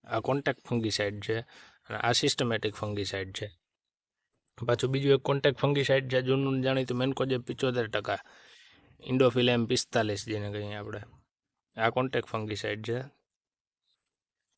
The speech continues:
અને આ છે નવું કોરોમંડલનું અગ્નિ ટ્રિકોક્લાઝોલ પિચોતેર ટકા ડબલ્યુ પી. આ કોરોમંડલનું આવે.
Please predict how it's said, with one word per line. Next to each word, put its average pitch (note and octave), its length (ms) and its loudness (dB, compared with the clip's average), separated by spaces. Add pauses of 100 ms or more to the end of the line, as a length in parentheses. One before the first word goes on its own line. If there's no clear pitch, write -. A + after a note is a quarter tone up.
(480)
અને B2 160 -2 (160)
આ B2+ 280 8
છે B2 120 4
નવું B2 420 6
કોરોમંડલનું A#2 800 4 (840)
અગ્નિ B2 380 4
ટ્રિકોક્લાઝોલ A#2 800 0 (400)
પિચોતેર A#2+ 360 2
ટકા A2+ 200 0
ડબલ્યુ A#2 420 0
પી. G2+ 280 -8 (640)
આ A2 120 -2
કોરોમંડલનું A2 720 0
આવે. G#2 200 -4